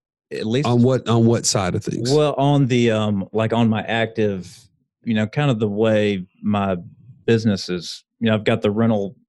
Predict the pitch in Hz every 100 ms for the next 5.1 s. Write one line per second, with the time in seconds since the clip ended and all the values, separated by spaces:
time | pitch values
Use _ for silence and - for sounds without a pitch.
0 | _ _ - 117 - 107 104 101 101 98
1 | 101 101 104 - - 110 107 110 113 104
2 | 90 98 - 95 - 95 87 - - _
3 | _ _ _ _ 117 113 117 113 113 107
4 | 107 - - _ 117 110 110 101 95 92
5 | 95